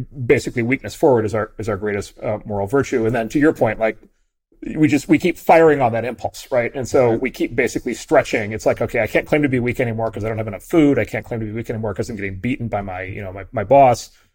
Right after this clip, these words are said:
Speaker 1: I can't claim to be weak anymore because, you know, we, you know, passed, you know, civil rights legislation," and so forth and so on. And so therefore I need to figure out new ways to either claim to be weak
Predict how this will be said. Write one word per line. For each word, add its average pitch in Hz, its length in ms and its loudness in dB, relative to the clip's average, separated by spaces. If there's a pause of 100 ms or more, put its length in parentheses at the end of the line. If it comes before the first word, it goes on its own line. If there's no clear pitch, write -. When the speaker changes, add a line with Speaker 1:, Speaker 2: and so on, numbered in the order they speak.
(140)
Speaker 1:
I 113 60 -4
can't 123 180 -2
claim 131 160 0
to 120 60 -2
be 110 100 -2
weak 113 280 -4
anymore 107 340 -2
because, 98 520 -6
you 110 60 -8
know, 98 160 -4
we, 98 300 -8
you 113 60 -6
know, 95 100 -6
passed, - 380 -4
you 117 60 -10
know, 101 100 -6
civil 101 220 -6
rights 131 220 0
legislation," 117 640 -4 (540)
and 294 140 0
so 175 120 4
forth 127 220 2
and 110 100 -6
so 208 200 8
on. 117 300 0
And 127 120 -2
so 135 140 2
therefore 131 400 2
I 113 80 0
need 123 140 -4
to 113 60 -6
figure 117 280 -2
out 107 200 2
new 147 160 2
ways 120 300 2
to 151 80 -6
either 110 200 -4
claim 113 200 -4
to 101 80 -4
be 101 120 -6
weak 120 280 -4